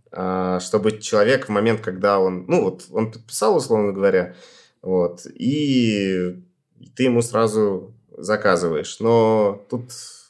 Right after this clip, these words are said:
вопрос в том, что и техники может на, в этот момент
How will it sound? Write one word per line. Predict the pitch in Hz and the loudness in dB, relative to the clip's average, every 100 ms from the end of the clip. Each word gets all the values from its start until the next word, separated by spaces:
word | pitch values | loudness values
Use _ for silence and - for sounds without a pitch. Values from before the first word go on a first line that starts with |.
| _ | _
вопрос | 113 104 110 113 110 | -4 -2 2 0 0
в | |
том, | - 98 | -2 -2
что | - 95 | -4 -8
и | 101 | -4
техники | 202 190 160 151 | -2 -2 -4 -2
может | 135 117 120 | 0 2 0
на, | 120 113 | 0 0
в | 87 | 0
этот | 107 107 | -2 -2
момент | 107 110 107 101 | -2 0 0 -2